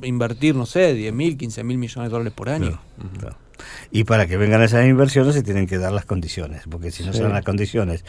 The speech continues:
Speaker 2: no solo políticas, sino jurídicas
Speaker 1: No,
Speaker 2: y
Speaker 1: seguir,
Speaker 2: sociales,
Speaker 1: seguir teniendo los
Speaker 2: porque
Speaker 1: recursos
Speaker 2: lo,
Speaker 1: ahí
Speaker 2: lo,
Speaker 1: abajo.
Speaker 2: lo social es muy importante. Cuando un señor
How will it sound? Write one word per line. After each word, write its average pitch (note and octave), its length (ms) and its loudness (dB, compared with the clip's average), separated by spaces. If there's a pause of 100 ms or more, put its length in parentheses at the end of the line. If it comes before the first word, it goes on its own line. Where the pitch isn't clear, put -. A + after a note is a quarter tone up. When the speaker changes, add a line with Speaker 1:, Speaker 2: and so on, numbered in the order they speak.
(320)
Speaker 2:
no G2 160 2
solo G2 540 0
políticas, G#2 720 2
sino - 260 -4
jurídicas G#2+ 720 2
Speaker 1:
No, - 80 -2
Speaker 2:
y E2+ 40 -4
Speaker 1:
seguir, C3 240 2
Speaker 2:
sociales, B2 360 6
Speaker 1:
seguir B2+ 160 4
teniendo C#3+ 260 2
los B2 100 2
Speaker 2:
porque A2 160 0
Speaker 1:
recursos G2+ 240 2
Speaker 2:
lo, G2+ 60 2
Speaker 1:
ahí A#2 80 4
Speaker 2:
lo, A#2 40 2
Speaker 1:
abajo. D#3 400 2 (120)
Speaker 2:
lo F#2+ 100 -2
social A#2+ 360 0
es D3 80 8
muy G#2 140 4
importante. F#2 640 2
Cuando E2+ 220 -4
un G#2 80 -4
señor A2 400 0